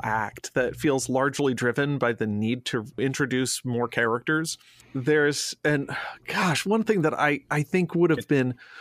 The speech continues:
Speaker 2: can we just
Speaker 1: so
Speaker 2: substitute the word characters with, uh, toys?
Speaker 1: I mean,
Speaker 2: <laughs>
Speaker 1: you're not wrong. There was just this staggering lack of understanding of children's psychology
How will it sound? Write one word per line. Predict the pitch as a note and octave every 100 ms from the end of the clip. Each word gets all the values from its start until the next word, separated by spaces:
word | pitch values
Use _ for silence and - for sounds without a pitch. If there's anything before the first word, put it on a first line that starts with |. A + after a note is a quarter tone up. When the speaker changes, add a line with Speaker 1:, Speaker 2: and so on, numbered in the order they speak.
| - - -
Speaker 2:
can | A2
we | B2+
just | C3
Speaker 1:
so | F#3
Speaker 2:
substitute | A#2+ G#2 - A2 A#2 G#2+
the | G2
word | F#2 E2
characters | - F2 F2 F#2 F2+ D#2+
with, | E2 D2+ E2+ - -
uh, | E2+ D2+ D2 -
toys? | F#2 E2+ E2+ - - - _ _ _ -
Speaker 1:
I | D3 D3+
mean, | D3+ D3+ D3+ - _ _ -
Speaker 2:
<laughs> | - C3+ - -
Speaker 1:
you're | B2 B2 F3 B3
not | A3+ G#3 G3+
wrong. | B2 C3+ C3+ G#2+ F#2 G2+ - _ _ _ _ _
There | C3+ F#3
was | A#3+ F#3+ C#3+
just | C#3 E3+ D#3+ -
this | D3 C3 -
staggering | - - - - - - - F#3+ D#3 D3 B2+ G#2 G2 G2+
lack | A#2 A#2 A#2 B2
of | A#2
understanding | A2 A2 - A2+ A2 G#2+
of | G2+
children's | - A#2 A#2 G#2+
psychology | A#2 G#2+ C#3 C3 B2+ A#2+ A2+